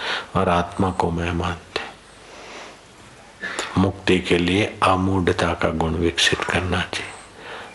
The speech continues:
अनासक्ति का गुण विकसित करना चाहिए। दीनता से गर्व का दोष दूर होता है।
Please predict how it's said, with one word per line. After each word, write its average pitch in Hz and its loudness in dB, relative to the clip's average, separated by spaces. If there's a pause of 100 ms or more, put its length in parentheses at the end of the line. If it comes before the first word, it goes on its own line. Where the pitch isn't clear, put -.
अनासक्ति 92 4
का 87 0
गुण 85 -2
विकसित - 0
करना 82 0
चाहिए। - -8
दीनता 98 4
से 95 4
गर्व 98 4
का 92 0
दोष 90 4
दूर 90 2
होता 78 -2
है। - -4